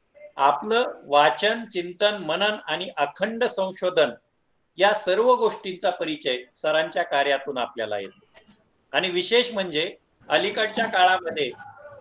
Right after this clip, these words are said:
एखाद्या विशिष्ट विषयाला वाहून घेणं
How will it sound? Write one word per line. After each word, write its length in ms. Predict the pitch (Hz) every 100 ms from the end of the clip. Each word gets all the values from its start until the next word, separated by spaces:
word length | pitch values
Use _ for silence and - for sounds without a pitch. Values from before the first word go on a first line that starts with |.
| -
एखाद्या 440 | 170 - 190 220
विशिष्ट 480 | 214 175 - 226 196
विषयाला 540 | 233 202 202 196 196 180
वाहून 360 | 160 147 220
घेणं 340 | 208 170 156